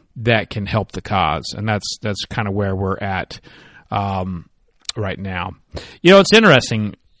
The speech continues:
Some Wellers are doing really well, uh, but people who know are on the inside of, like, Barrel Picks are really hot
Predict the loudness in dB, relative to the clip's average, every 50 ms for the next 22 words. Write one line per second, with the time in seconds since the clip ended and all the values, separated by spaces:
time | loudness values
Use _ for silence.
0 | _ _ -4 2 6 6 8 8 6 6 6 8 8 8 8 8 6 6 4 4
1 | 4 4 4 4 4 4 4 4 4 4 4 4 6 6 6 6 8 6 6 4
2 | 2 -2 -10 -20 -20 -20 _ -4 -2 0 2 2 2 2 0 0 0 0 2 2
3 | 2 2 2 0 0 2 4 4 4 4 4 4 6 8 8 8 8 8 8 6
4 | 6 4 2 0 -6 _ -2 0 2 2 0 0 0 0 0 0 -2 -2 0 0
5 | 2 2 2 0 -2 -2 -4 -2 0 0 -2 0 2 2 6 6 6 6 4 2
6 | 0 0 -2 -6 -10 -12 -12 -16 -20 -20 -20 -20 -20 -20 -6 -2 0 2 2 2
7 | 2 4 4 6 6 6 4 2 0 0 2 4 4 4 2 0